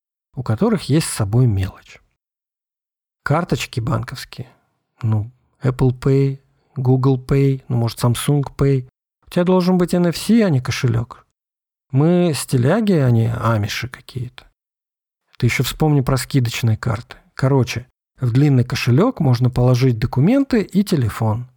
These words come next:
Ну, а дальше как всё, что из кожи. Растительное дубление, натуральный цвет, патина, идеальные стежки.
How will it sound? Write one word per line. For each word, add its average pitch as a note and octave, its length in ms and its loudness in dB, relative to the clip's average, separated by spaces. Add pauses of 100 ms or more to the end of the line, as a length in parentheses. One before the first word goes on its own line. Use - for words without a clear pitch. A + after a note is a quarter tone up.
(1080)
Ну, C4 200 2
а C#4 60 2
дальше C#4 320 0
как A3 160 -2
всё, B3 280 0
что - 200 -2
из G#3 140 0
кожи. G3 400 0 (380)
Растительное A#2+ 600 0
дубление, C#4+ 520 4
натуральный B2+ 540 2
цвет, D4 460 0
патина, A#3 580 2
идеальные B2 480 2
стежки. D4 560 0